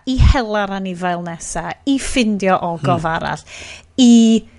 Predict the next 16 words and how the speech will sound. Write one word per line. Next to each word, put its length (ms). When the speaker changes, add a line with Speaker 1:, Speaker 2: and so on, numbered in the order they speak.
Speaker 1:
ffindio 640
all-, 220
i, 160
i 100
ch-, 260
Speaker 2:
Wel 140
Speaker 1:
fod 240
yn 100
chwilfrydig. 1300
Speaker 2:
Hmm. 180
Speaker 1:
A 80
dydi 340
o, 80
dwi, 180
dwi'm 320
yn 80